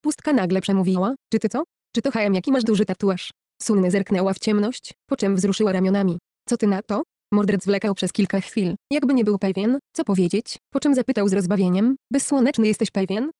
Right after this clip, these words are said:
że jesteś asystentem naukowym?" "Oczywiście, że tak. Czy wiesz, ile punktów wkładu dają mi co miesiąc? Nabazgrałem kilka słów o tym Jowym,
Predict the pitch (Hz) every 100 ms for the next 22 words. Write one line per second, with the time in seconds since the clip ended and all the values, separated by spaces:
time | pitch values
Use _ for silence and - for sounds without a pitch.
0 | 302 247 175 202 190 185 - 180 180 180
1 | 180 185 190 311 415 _ _ 220 220 175
2 | - - 247 - 269 302 180 - - _
3 | _ - 190 196 269 - - 269 294 196
4 | - 190 - 226 214 196 180 180 170 208
5 | 196 180 196 - - _ - 214 196 175
6 | 196 190 269 262 247 202 185 185 185 180
7 | 220